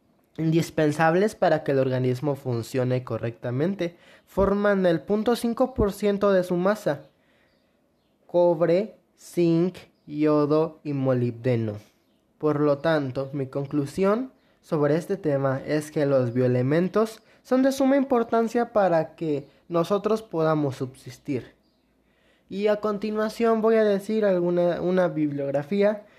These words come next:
elementos básicos de la vida. Muchas gracias por su atención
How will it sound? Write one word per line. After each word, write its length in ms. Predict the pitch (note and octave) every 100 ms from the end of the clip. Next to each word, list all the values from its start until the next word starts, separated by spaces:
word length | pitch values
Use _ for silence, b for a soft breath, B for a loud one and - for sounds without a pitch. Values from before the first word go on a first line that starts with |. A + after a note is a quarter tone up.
| B B
elementos 760 | D#3+ D#3 C#3 C#3+ E3+ F3 F3 C#3+
básicos 540 | C#3+ D#3 D3+ D3 C3+
de 100 | C3
la 140 | A#2
vida. 320 | A2 A#2 A#2 A#2 b b -
Muchas 320 | F3 F#3+ G3+
gracias 500 | F#3 F3+ F#3+ F#3+ - - _ _
por 140 | - D3
su 80 |
atención 680 | C#3 C#3 C3+ C#3+ D3+ F#3 E3